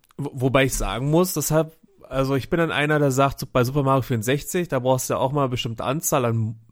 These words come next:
an Sternen, um weiterzukommen. Und da fehlte mir damals, als ich noch jünger war und nicht so spielerfahren, fehlte mir einfach so die Option, dass ich mir jetzt vielleicht zwei, drei Sterne einfach kaufen kann, damit ich einfach weiterkomme im Spiel.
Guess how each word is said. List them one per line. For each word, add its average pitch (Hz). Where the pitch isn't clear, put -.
an 117
Sternen, 120
um 160
weiterzukommen. 165
Und 113
da 131
fehlte 185
mir 170
damals, 156
als 120
ich 110
noch 113
jünger 156
war 160
und 135
nicht 123
so 113
spielerfahren, 151
fehlte 139
mir 131
einfach 135
so 131
die 123
Option, 127
dass 131
ich 131
mir 135
jetzt -
vielleicht 127
zwei, 120
drei 135
Sterne 131
einfach 113
kaufen 120
kann, 160
damit 139
ich -
einfach 120
weiterkomme 135
im 113
Spiel. -